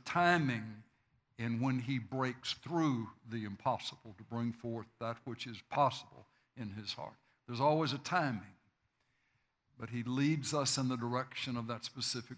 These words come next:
point as he moves in our hearts to pray. There are people you know, and God knows he has you in the relationship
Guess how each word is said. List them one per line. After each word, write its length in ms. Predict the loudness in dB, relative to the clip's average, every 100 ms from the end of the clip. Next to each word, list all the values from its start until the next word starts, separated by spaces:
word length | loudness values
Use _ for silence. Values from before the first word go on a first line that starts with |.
| -12
point 260 | -6 -6 -6 -6
as 380 | -4 -2 -4 -4
he 140 | -2
moves 540 | -2 0 0 -2 -2
in 120 | -2 -2
our 140 | -2
hearts 380 | -4 -8 -8 -10
to 100 | -12
pray. 220 | -20 -20 -20 _ _ _ _ _ _ _ _ _ _ _ _ _
There 180 | 0 0
are 40 |
people 420 | 0 -2 -6 -4 -4
you 220 | 0 2
know, 600 | 2 2 2 0 -4 -8 -16 _ _ _ _ _ _
and 220 | -4 -2
God 360 | 2 4 4 2
knows 680 | -2 0 0 0 -2 -6 -8
he 140 | -4 -4
has 460 | 0 0 0 -4
you 400 | 0 0 0 -4 -8 _ _ -4
in 160 | -2
the 80 | 0
relationship 840 | 0 2 2 0 -2 -4 -6 -10